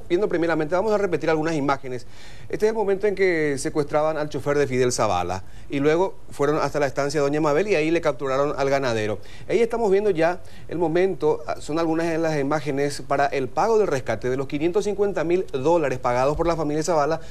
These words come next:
para que Fidel Zavala recuperara su libertad luego de noventa y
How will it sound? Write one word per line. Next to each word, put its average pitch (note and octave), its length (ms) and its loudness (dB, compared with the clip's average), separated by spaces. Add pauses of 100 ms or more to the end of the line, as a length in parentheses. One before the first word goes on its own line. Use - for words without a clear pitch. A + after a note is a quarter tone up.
(200)
para D3 240 2
que D3+ 240 0
Fidel D3 240 0
Zavala D3 320 2
recuperara C#3+ 500 0
su C#3+ 120 -4
libertad C#3 420 0 (260)
luego D3 220 4
de D3+ 100 -2
noventa D#3 380 -2
y B2+ 180 -2